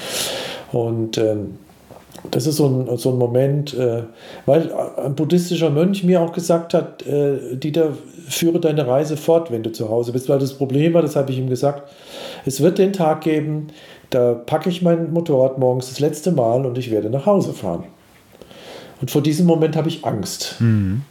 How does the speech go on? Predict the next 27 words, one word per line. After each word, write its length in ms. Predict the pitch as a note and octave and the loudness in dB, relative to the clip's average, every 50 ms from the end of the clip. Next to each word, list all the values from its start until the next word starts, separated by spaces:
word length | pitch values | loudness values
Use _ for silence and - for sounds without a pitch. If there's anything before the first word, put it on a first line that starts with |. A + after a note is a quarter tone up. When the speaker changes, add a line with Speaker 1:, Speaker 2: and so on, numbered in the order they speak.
| _ - - | _ -10 -10
Speaker 2:
Stimmt, 260 | - - - D3+ A2 | -6 -2 0 2 2
das 120 | G2+ - - | 2 2 2
gilt 160 | C3 C3 C3+ | 2 4 4
ja 100 | C3+ A#2+ | 4 4
oft, 300 | A2+ - - - - - | 2 0 -4 -14 -12 -10
äh, 40 | A#2 A2 | -4 0
als 520 | B2 A#2+ A#2+ A#2 A2+ - B2 A#2+ A2+ - | 2 4 4 4 2 0 -2 -4 -4 -2
der 180 | - A#2 A2 G#2 | 0 -2 -2 -2
zweitschwerste 1000 | - - - - A#2+ C3 D3 - - - B2+ B2+ B2 - - B2+ B2 A#2+ A2+ - | -2 -6 -2 2 2 2 2 0 -2 -2 0 0 0 0 0 0 0 0 2 2
Augenblick. 440 | A#2+ A2+ A2 A2+ G#2+ G#2 G2 - - | 0 0 2 0 0 -2 -2 -2 -2
Der 100 | - - | -2 0
erste 280 | A2+ B2+ B2 - - | 2 2 0 0 -2
ist 160 | B2+ A2+ - | -6 -6 -6
sozusagen 580 | - A2+ G#2 - A2+ A#2 A2+ A2+ A2+ A#2 A2+ G#2 - - - - - | -8 -12 -8 -4 0 2 4 4 4 2 0 -2 -6 -10 -16 -6 0
losfahren, 560 | G#2 C3 D#3+ D#3+ - - - D3+ D3 D3 - | 4 4 4 4 2 2 2 4 4 4 2
aber 160 | - A#2 A2+ | 2 2 2
das 120 | A2+ G#2 G#2+ | 2 2 2
Ankommen 540 | - B2 C#3+ D#3+ D3 - D#3+ D3 C#3+ D3 | 0 0 2 2 2 2 2 2 2 2
ist, 180 | B2+ C3 A#2 - | 2 0 0 2
wird 140 | C3 C3+ - | 0 0 2
oft 240 | C3+ D3 D3 - - | 2 0 0 0 -4
unterschätzt, 580 | A2 C3 C#3 C3 - - C#3 C3+ - - - | -2 0 0 0 0 2 0 0 0 -2 -2
wie 100 | C3+ B2+ | -2 0
schwer 260 | - - C3+ C3 A#2+ | 0 2 2 2 2
das 220 | G2+ B2+ B2 A#2 - | 4 2 0 -2 -2
ist. 340 | E2+ F#2+ F2 - - - - G2 F#2 | -6 -8 -8 -8 -10 -12 -12 -4 0
Speaker 1:
Genau. 320 | - D#3 C3+ A2+ A2+ G#2+ | 2 2 2 2 0 -4